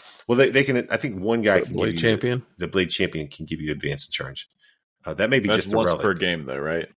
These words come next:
Speaker 1: Yeah, I think it's the
Speaker 3: The
Speaker 1: relic
Speaker 3: once per
Speaker 1: that gives
Speaker 3: game.
Speaker 1: it. And the way that relic works is interesting, too. It says you could just decide to, once per game, advance and charge. So, like, he doesn't have to declare it and then roll his advance and roll crappy on his advance. He can just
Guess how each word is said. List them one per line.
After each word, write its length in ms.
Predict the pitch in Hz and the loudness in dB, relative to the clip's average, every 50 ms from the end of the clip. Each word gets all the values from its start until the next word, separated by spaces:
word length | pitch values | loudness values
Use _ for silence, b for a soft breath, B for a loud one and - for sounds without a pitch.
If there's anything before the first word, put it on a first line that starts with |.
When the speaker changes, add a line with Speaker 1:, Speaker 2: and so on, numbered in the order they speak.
| _ - | _ -6
Speaker 1:
Yeah, 240 | 85 82 73 71 - - | -6 -6 -6 -6 -4 0
I 80 | 101 | 2
think 120 | 120 151 175 | 4 4 4
it's 140 | 139 - | 2 2
the 80 | - 87 | 2 4
Speaker 3:
The 80 | 80 80 | 4 6
Speaker 1:
relic 0 | |
Speaker 3:
once 200 | 78 80 - - | 4 4 4 4
per 100 | 92 85 | 4 4
Speaker 1:
that 60 | 87 | 4
gives 160 | 87 87 90 | 4 4 2
Speaker 3:
game. 20 | 90 | -2
Speaker 1:
it. 80 | - - _ _ B B B B B B B | -8 -16 _ _ B B B B B B B
And 120 | 117 117 | 2 4
the 60 | 135 | 6
way 140 | 135 151 151 | 8 8 8
that 140 | 143 139 117 | 8 8 8
relic 280 | 110 127 135 113 - | 8 6 6 6 4
works 220 | 113 98 - - - | 0 0 0 0 -4
is 160 | 90 82 85 | -4 -2 -2
interesting, 400 | 87 82 - 85 - - 90 82 | -4 -4 -4 -4 -6 -4 -4 -2
too. 180 | - - 117 92 | 2 4 4 4
It 140 | 85 85 - | 4 2 0
says 300 | - 104 92 80 80 95 | 0 0 0 0 0 -4
you 80 | 95 | -4
could 120 | 82 101 80 | -4 -4 -2
just 200 | 92 82 - - | -4 -4 -4 -6
decide 420 | 80 - - 98 90 85 78 76 - | -8 -4 0 0 2 2 0 -2 -4
to, 200 | - 76 71 71 | -10 -12 -12 -10
once 200 | 85 85 80 - | -8 -10 -8 -8
per 100 | - 80 | -10 -10
game, 340 | 71 78 73 71 76 73 - _ - | -6 -6 -6 -6 -8 -12 -16 _ -10
advance 340 | - 73 69 82 78 - - | -6 -2 0 0 -2 -2 -4
and 80 | 71 - | -8 -6
charge. 420 | - 73 - - - - - - _ _ _ _ _ _ | -6 -6 -6 -8 -12 -16 -20 -20 _ _ _ _ _ _
So, 220 | - - 101 92 90 | -2 2 4 4 4
like, 340 | 82 82 80 - - - _ _ _ _ _ _ _ | 4 0 -2 -4 -8 -18 _ _ _ _ _ _ _
he 120 | _ - 120 | _ 0 2
doesn't 200 | 151 151 120 120 - - | 4 4 4 2 0 0
have 100 | 90 80 | -4 -8
to 40 | 82 | -6
declare 500 | 85 82 - - - 104 98 92 92 92 | -6 -6 -4 -2 2 2 4 6 6 4
it 160 | 92 90 - 85 | 2 2 -2 -8
and 180 | 82 78 78 | -6 -4 -2
then 220 | 87 87 87 87 85 | -2 0 0 0 0
roll 160 | 85 85 76 | 0 0 0
his 200 | 73 87 76 78 | 0 -2 -2 -2
advance 400 | 76 71 78 78 80 80 - - | -4 -4 -4 -4 -4 -4 -6 -8
and 120 | 76 76 | -6 -6
roll 120 | 76 78 - | -6 -6 -4
crappy 340 | - - 82 78 - 78 | -2 -2 -2 -2 -4 -8
on 80 | 78 78 | -10 -8
his 160 | 76 71 69 | -8 -10 -12
advance. 560 | 69 69 71 73 78 90 95 - - - - _ _ _ _ _ _ _ _ | -12 -12 -10 -8 -8 -10 -10 -12 -16 -18 -18 _ _ _ _ _ _ _ _
He 100 | - 101 | 0 2
can 140 | 85 90 78 | 2 4 4
just 340 | 78 73 - - - - | 2 2 0 -2 -4 -8